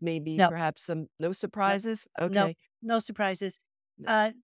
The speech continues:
Speaker 2: sh-, plans change. You know, we pivot here, we pivot there, but I have family on the West Coast and friends on the West Coast, and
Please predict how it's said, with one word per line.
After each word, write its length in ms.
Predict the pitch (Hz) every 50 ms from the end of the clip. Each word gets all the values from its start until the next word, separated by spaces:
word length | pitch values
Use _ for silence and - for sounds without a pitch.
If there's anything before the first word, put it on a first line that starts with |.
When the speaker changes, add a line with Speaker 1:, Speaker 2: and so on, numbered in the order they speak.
| _ -
Speaker 2:
sh-, 160 | - - - 320
plans 340 | - 403 415 415 427 370 -
change. 540 | - - 311 311 349 370 370 339 - - -
You 120 | 330 339
know, 200 | 330 311 302 311
we 140 | 311 311 311
pivot 300 | - - 330 277 311 302
here, 260 | 247 269 294 285 285
we 120 | 285 285 247
pivot 340 | - 262 240 214 247 - -
there, 300 | 220 208 202 202 196 196
but 260 | 175 - 202 190 190 180
I 100 | - 214
have 140 | 208 214 -
family 360 | - 240 208 202 202 208 202
on 100 | 196 196
the 60 | 202 190
West 260 | 196 190 185 - -
Coast 340 | - 196 180 180 165 - -
and 160 | 190 165 -
friends 240 | - 170 165 165 -
on 80 | 175
the 100 | 165 165
West 280 | 156 165 160 156 - -
Coast, 360 | - 175 151 151 143 - -
and 200 | 180 156 151 151